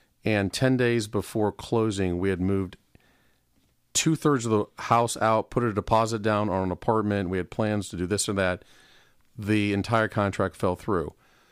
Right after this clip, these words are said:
So I go home that day. I'm not freaked out. I look at my wife, and she looks at me, and she says, "You know what? I have peace." And I said to her, "You know what? I have peace too." And that was it.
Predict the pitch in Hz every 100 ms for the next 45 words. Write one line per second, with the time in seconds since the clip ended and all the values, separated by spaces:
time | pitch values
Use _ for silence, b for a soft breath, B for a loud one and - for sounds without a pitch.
0 | b b - - 113 110 - 104 101 131
1 | 147 156 143 120 98 101 104 98 104 113
2 | - 120 101 117 104 95 - 101 104 110
3 | 123 110 107 104 98 95 95 - _ _
4 | _ _ _ _ - 104 - 113 107 -
5 | 110 90 110 107 98 - 104 98 95 104
6 | 123 127 98 127 123 - 120 107 - 98
7 | 98 - 104 98 98 92 b b b b
8 | b b b b b 127 123 147 165 214
9 | 202 - _ _ - 151 233 170 - 175
10 | 160 - 165 208 95 - _ _ - 139
11 | 135 131 117 - _ _ _ _ - 147
12 | 247 147 160 247 -